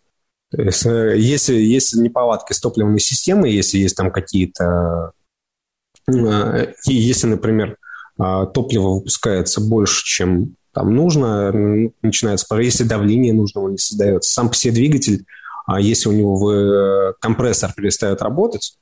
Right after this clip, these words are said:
ну, как, э, в нужном темпе, но в камере сгорания всё ещё находится топливо, ну, он просто будет выглядеть как вы-, это будет технически относительно безопасный пожар, но выглядеть будет впечатляюще.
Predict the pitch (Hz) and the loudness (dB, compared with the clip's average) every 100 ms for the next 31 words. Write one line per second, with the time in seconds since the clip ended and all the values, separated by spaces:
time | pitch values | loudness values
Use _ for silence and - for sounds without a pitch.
0 | - 151 95 - - 90 - - - 127 | -4 -2 -2 -8 -8 -6 -6 -12 -6 -2
1 | 107 101 98 117 113 117 107 107 95 95 | 0 0 0 0 0 2 2 0 0 -2
2 | 92 - _ - - - 113 120 131 120 | -2 -6 _ -20 -20 -4 -2 0 0 0
3 | 110 104 120 113 107 92 - 104 - 107 | 0 0 -2 0 0 0 0 0 0 -2
4 | - 117 - - 208 165 104 92 190 120 | 0 -2 -2 -2 -2 0 0 2 2 2
5 | 107 120 - 104 117 117 117 127 139 110 | 0 -2 -2 -2 0 0 0 0 2 0
6 | - 104 117 104 _ _ 123 143 170 - | 0 -2 -2 -4 _ _ 0 2 2 0
7 | - _ - - - - 165 165 151 190 | -6 _ -16 -16 -18 -6 -2 0 2 2
8 | 156 - 185 143 196 208 - - - 127 | 0 -2 -2 2 2 2 0 -2 -2 -2
9 | 151 - - 131 127 156 165 247 - 135 | -2 -2 -2 0 0 0 0 -2 0 -2
10 | - 113 107 87 120 165 139 180 143 120 | -2 0 0 0 0 2 2 2 0 0
11 | 113 135 - 127 - - 98 - - | 0 0 -2 -6 -6 -2 -2 -2 -6